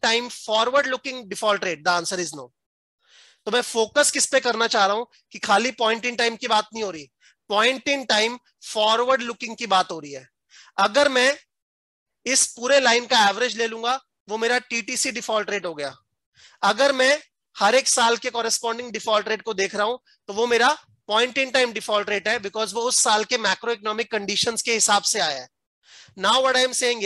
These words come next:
is, suppose I am standing at the beginning of quarter one, two thousand eighteen। In that case, my point in time default rate is one point one four percent। But is this a, a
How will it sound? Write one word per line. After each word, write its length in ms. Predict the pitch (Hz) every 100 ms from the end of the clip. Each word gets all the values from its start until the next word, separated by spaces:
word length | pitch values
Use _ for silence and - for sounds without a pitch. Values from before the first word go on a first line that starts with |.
| 214
is, 160 | - - _ - -
suppose 300 | 214 247 247
I 100 | 247
am 80 | 240
standing 480 | 240 208 214 240
at 220 | 214 202 190
the 220 | 247 254 _ _ 160
beginning 380 | 202 240 262 254
of 100 | - -
quarter 300 | 214 208 233
one, 180 | 226 240
two 140 | 226 220
thousand 280 | 214 220 214
eighteen। 400 | 208 214 185 139 _ _ _ _ - - 208
In 140 | 202
that 280 | 214 277 -
case, 340 | 233 233 - - _ -
my 120 | 202 220 -
point 300 | 226 269 277
in 140 | 277 247
time 240 | 247 240
default 400 | 214 - 214 214
rate 200 | 220 233
is 120 | 233 180
one 200 | 214 240
point 280 | 233 240 214
one 180 | 226 220
four 200 | 233 214
percent। 420 | 202 175 180 147 _ - - -
But 180 | 214 - 226
is 220 | 220 190
this 480 | 285 277 - - _ -
a, 280 | 226 262 269 - _ _ _ _
a 280 | 196 202 202